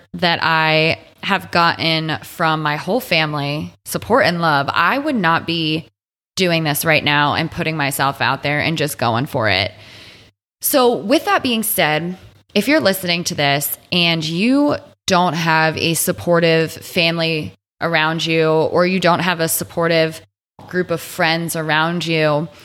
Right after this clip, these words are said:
gosh, I am so here for you. And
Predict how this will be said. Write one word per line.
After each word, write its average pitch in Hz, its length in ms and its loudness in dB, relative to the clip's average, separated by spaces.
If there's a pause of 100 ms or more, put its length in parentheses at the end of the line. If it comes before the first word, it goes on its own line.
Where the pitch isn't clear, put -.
(260)
gosh, 170 300 2
I 185 180 0
am 330 380 -2
so 170 400 0
here 160 300 -4
for 196 140 -6
you. 214 400 0 (640)
And 202 640 0